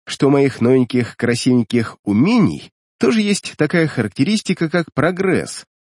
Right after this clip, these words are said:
так что вполне вероятно, что со временем, когда я найду способ их улучшать,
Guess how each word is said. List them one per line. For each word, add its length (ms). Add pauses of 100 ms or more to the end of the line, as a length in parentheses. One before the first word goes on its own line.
(200)
так 160
что 220
вполне 320
вероятно, 680
что 180
со 160
временем, 520 (200)
когда 260
я 80
найду 240
способ 540
их 260
улучшать, 600